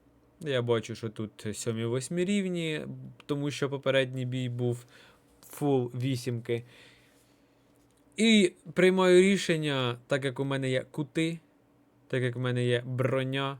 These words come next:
яка не яка, як виявилося,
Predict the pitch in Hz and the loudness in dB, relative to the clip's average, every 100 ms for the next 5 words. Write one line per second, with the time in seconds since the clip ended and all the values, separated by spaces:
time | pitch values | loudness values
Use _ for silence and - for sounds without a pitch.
0 | - 117 113 110 107 104 - 101 101 113 | -6 -6 -2 -4 -2 -4 -4 -6 -6 -2
1 | 120 120 - - 135 123 131 123 117 113 | 0 0 -2 -2 0 2 4 4 4 2
2 | 117 - 113 | -2 -2 -4